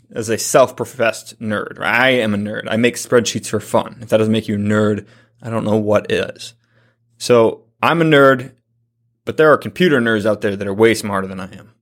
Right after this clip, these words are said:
especially about that stuff, right? And some very, very smart computer nerds, in my opinion, didn't like the fact that most wealth is concentrated with older people, right? As you accumulate wealth over time, and especially as you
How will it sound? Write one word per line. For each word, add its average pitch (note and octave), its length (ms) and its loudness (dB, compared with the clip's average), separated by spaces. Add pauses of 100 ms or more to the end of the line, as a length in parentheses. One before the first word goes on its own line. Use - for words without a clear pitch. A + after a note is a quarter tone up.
(140)
especially A2+ 340 -4
about G2 140 -4
that - 260 -4
stuff, - 440 -20
right? G#2+ 240 -12 (420)
And A2+ 300 -2 (280)
some C3 200 -4
very, D3 460 4
very C#3+ 240 2
smart B2 340 -6
computer G#2+ 320 -6
nerds, G#2 420 -12 (640)
in A#2 140 -8
my G#2+ 120 -2
opinion, A2 500 -6 (340)
didn't E3 220 2
like F3 220 0
the D#3 40 -14
fact D3 260 2
that B2 160 0
most C#3+ 460 0
wealth B2+ 520 2
is A2+ 180 -6
concentrated A2 680 -4
with G2+ 380 -6
older G#2 220 -8
people, - 400 -20 (260)
right? A2+ 140 -4
As G#2 140 -6
you G#2+ 120 -4
accumulate D3 640 2
wealth C3 320 2
over A2+ 160 -2
time, A#2+ 340 -2
and A#2 60 -4
especially A#2 460 -2
as G#2+ 100 -8
you A2 220 -6